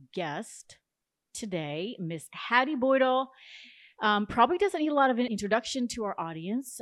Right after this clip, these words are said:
Um, she has been in my Instagram a lot.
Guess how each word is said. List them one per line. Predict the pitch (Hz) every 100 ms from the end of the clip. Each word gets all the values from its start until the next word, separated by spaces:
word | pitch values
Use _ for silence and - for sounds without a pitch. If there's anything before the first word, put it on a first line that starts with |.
| -
Um, | 165 160 151
she | - 185 170 165 160 160 156 151 - _ _ _ 175
has | 160
been | 147 165 160 - _ _ -
in | 180 165
my | 170 180 185 190 - _ _ _ -
Instagram | 208 220 233 202 214 208 208 208 214 -
a | 160
lot. | 156 170 185 220 -